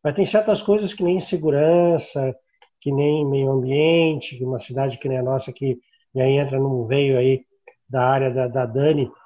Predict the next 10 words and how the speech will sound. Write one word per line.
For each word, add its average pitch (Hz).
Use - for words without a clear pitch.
é, 131
da 131
preocupação, 147
por 143
exemplo, 139
com 135
uma 131
enchente, 160
né? 139
É, 123